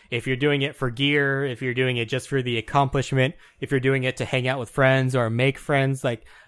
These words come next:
all of that goes into what type of raider you want to be. If you just wanna do it once a night, casually, with friends, getting a couple eye level three seventy pieces that are best in slot from five or six, that's great.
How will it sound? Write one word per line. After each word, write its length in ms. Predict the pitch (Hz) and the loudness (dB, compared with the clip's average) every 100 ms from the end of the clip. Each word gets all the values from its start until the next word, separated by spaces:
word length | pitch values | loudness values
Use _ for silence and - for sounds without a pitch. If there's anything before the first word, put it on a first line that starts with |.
| _ - | _ 6
all 200 | 202 185 | 8 8
of 60 | |
that 240 | 151 156 139 | 6 4 4
goes 260 | 135 127 | 2 2
into 300 | 135 123 127 | 0 0 0
what 180 | 123 127 | 0 -2
type 240 | 127 123 | -2 0
of 120 | 123 113 | 0 0
raider 320 | 120 120 117 | 0 0 0
you 220 | 113 117 | 0 -2
want 240 | 110 120 - | -2 -4 -8
to 80 | |
be. 280 | 110 104 - - _ _ | -10 -10 -12 -20 _ _
If 80 | - | -4
you 80 | 151 | -2
just 160 | 185 202 | 0 2
wanna 160 | 185 | 2
do 160 | 175 180 | 4 4
it 100 | 156 | 4
once 300 | 190 185 - | 0 -2 0
a 40 | |
night, 320 | 165 147 175 - _ | 2 2 0 -6 _
casually, 540 | - 156 147 143 143 131 - | 2 4 6 6 4 2 -2
with 180 | 170 165 | 0 0
friends, 400 | - 123 117 113 104 - - | 2 0 0 -2 -8 -6 2
getting 260 | 240 208 | 4 4
a 60 | 180 | 4
couple 420 | - 147 151 143 | 4 6 6 6
eye 200 | 123 131 | 4 4
level 260 | 131 135 127 | 4 2 0
three 240 | 135 127 | 0 0
seventy 400 | - 131 123 120 | 0 0 0 -6
pieces 640 | - 120 107 123 113 - _ - | -6 -8 -6 -8 -8 -14 _ -4
that 120 | 135 | -2
are 60 | 120 | 0
best 300 | 123 110 127 | -2 -2 -8
in 80 | |
slot 320 | 113 127 127 - | -4 -2 -2 -4
from 160 | 120 | -4
five 240 | 139 127 120 | 0 0 0
or 40 | |
six, 360 | - 156 - - _ _ _ _ - | 0 -2 -2 -20 _ _ _ _ -8
that's 340 | 269 262 - 180 | -8 -8 -6 2
great. 380 | 233 311 - | 4 4 0